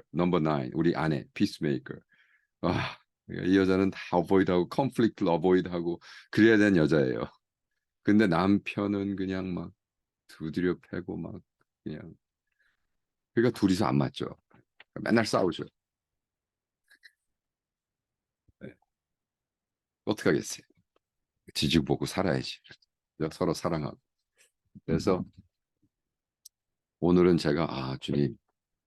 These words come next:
예수님 오신 날 용서하고, 네, 싸우고, 내가 막 그 언-, 어토리티를 가지고 언매스킹 해도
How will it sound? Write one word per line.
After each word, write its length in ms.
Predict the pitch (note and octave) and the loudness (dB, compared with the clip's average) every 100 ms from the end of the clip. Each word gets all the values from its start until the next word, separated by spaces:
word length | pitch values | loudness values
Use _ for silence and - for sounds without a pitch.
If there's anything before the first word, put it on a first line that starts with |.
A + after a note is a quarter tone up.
| - | -2
예수님 420 | D#2 D#2 F2+ E2 | -2 2 2 2
오신 280 | C#2+ - C#2 | 0 -2 -6
날 200 | C2 B1+ _ _ _ _ _ _ _ _ _ _ _ _ - | -6 -10 _ _ _ _ _ _ _ _ _ _ _ _ -4
용서하고, 680 | D2+ D2 - C#2 C2+ - A#1+ _ | -2 0 -2 -4 -6 -10 -14 _
네, 100 | A#1+ - | -14 -14
싸우고, 600 | - - A#2+ B2+ G2 C#2+ - _ _ _ _ - | -4 0 4 4 4 0 -4 _ _ _ _ -12
내가 320 | B1 C2 C#2+ | -8 -6 -4
막 200 | C2+ A#1 _ _ _ | -6 -8 _ _ _
그 100 | - _ _ _ _ | -20 _ _ _ _
언-, 300 | E2 F#2 F2+ - _ _ | 2 4 4 0 _ _
어토리티를 520 | - D#2+ G2+ F#2 - E2 | -4 0 4 4 4 0
가지고 240 | D2+ D2+ - | 0 -2 0
언매스킹 640 | E2 F2 D#2 D2 - D2+ | 4 4 2 -2 -8 -6
해도 320 | C#2 C2 B2+ | -6 -4 -6